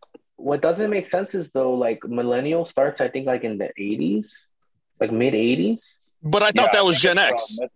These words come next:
Speaker 3: to late eighties.
Speaker 1: It's because, remember, we have a friend, uh, that we used to do D and D with, which is, it was weird. Him and his mom are both millennials. Guess, hey, guess what nationality that guy is? What race he is?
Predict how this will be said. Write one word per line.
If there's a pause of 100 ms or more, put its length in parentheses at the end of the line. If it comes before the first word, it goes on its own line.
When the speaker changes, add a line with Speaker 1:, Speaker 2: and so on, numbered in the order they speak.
Speaker 3:
to
late
eighties. (500)
Speaker 1:
It's (320)
because,
remember,
we
have
a
friend,
uh,
that
we
used
to
do
D
and
D
with, (840)
which
is,
it
was
weird.
Him
and
his
mom
are
both
millennials. (880)
Guess,
hey,
guess
what
nationality
that
guy
is? (220)
What
race
he
is?